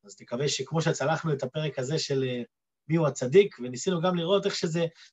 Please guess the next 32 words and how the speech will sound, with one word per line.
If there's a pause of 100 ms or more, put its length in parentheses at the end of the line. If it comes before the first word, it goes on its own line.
(160)
אצל
כל
אחד
יכול
להיות
התנועה
הזאת
של
להיות
צדיק
במשהו
מסוים, (460)
אף
אחד, (400)
אף
אחד
לא
בונה
על
חלומות
שווא, (560)
אבל
כן, (320)
כן
לעבוד
על
זה,
על,
על
הרמת
השנאה
לרע,